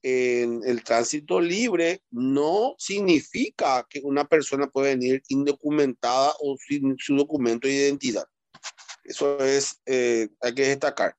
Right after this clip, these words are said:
Siempre tenemos que tener, eh, en, en, con nosotros nuestro documento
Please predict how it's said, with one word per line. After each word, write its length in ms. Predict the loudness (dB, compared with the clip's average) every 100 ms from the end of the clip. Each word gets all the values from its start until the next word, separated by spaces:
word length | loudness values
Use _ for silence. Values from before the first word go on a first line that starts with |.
| _ _
Siempre 400 | -4 0 2 0
tenemos 320 | 0 0 0
que 80 | -2
tener, 440 | 0 0 0 -2 -4
eh, 320 | -2 0 0 -2
en, 180 | -4
en, 400 | -2 0 0 -4 -4
con 160 | 0 0
nosotros 480 | 0 -2 0 0 0
nuestro 260 | -2 0
documento 680 | 0 0 0 0 -2 -6